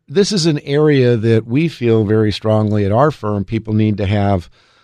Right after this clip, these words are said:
more planning on, on planning with their I R A assets. Now, that,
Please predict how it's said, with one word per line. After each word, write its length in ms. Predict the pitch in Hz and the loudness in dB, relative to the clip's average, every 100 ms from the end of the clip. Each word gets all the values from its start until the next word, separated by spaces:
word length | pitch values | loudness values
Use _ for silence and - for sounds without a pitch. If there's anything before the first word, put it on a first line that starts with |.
| _ - | _ -12
more 1000 | 107 113 120 131 147 147 147 143 143 - | -4 -2 0 2 4 4 2 0 -2 -6
planning 600 | - - 120 135 143 120 | -18 -10 -4 -2 0 2
on, 400 | 104 95 95 107 110 | 0 0 0 0 -2
on 380 | 110 104 104 98 | -2 0 0 -2
planning 760 | - - 117 135 139 123 110 | -6 -8 -4 -2 -2 -2 -4
with 280 | 107 135 - | -2 -2 -2
their 240 | 117 113 | -4 -4
I 200 | 110 113 | -4 -4
R 160 | 113 110 | -2 -2
A 180 | 104 95 - | -2 -4 -8
assets. 640 | 123 160 156 92 - - - _ _ _ - | -4 -2 -2 -6 -10 -16 -20 _ _ _ -6
Now, 120 | 104 | -2
that, 160 | 123 | -2